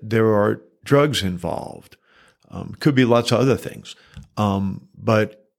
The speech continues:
but it certainly signals a time when parents should pay attention and maybe have an evaluation somewhere. So just to take a look-see at what's going on.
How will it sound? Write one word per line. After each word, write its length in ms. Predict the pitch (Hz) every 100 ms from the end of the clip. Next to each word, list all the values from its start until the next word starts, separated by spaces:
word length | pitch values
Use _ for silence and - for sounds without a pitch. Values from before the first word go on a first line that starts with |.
| _ _
but 220 | 110 120
it 120 | 110 107
certainly 960 | 160 160 127 113 107 107 104 107 107 - _
signals 1160 | - - - 127 120 110 107 107 107 104 - - _ _ _
a 80 | 87
time 520 | - - 120 120 110
when 160 | 98 98
parents 600 | - - 135 123 113 -
should 220 | 101 -
pay 160 | 107
attention 840 | 110 - 113 135 135 - 101 101 - - - -
and 220 | 107 104
maybe 500 | 110 110 113 110 -
have 280 | - 110 104
an 80 | 104
evaluation 720 | 92 92 95 90 92 - -
somewhere. 480 | - - - - - _ _ _ -
So 260 | - 92 - - - _
just 260 | 131 -
to 60 | 110
take 380 | 87 - 113 98
a 40 |
look-see 420 | 95 104 - 104
at 120 | 95 85
what's 220 | 95 -
going 260 | 95 90
on. 260 | 90 90 92